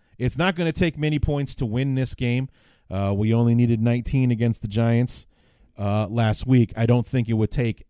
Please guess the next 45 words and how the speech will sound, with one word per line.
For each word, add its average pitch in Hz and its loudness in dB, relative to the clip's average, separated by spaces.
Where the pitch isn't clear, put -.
many 123 0
more 117 0
than 107 -2
that 107 -2
to 123 -4
win 110 -2
this 104 -6
game 107 -6
against 101 -8
the 101 -8
Lions, 98 -10
uh, 98 -2
on 101 -2
Thursday. 95 -4
So 90 -6
that's 151 -4
pretty 160 0
much 117 -2
it. 110 -2
The 120 0
rest 160 -2
of 170 4
it 151 0
is 131 0
all 143 2
the 120 -4
basic 123 -2
stuff. 110 -6
Avoid 127 0
the 151 -2
mistakes, 131 -4
the 104 -4
mental 143 2
ones, 147 0
the 117 -4
physical 143 0
ones. 135 0
You, 117 -14
you 120 -2
just, - -6
you 120 -2
just 107 -10
gotta 131 0
cut 143 0
down 127 0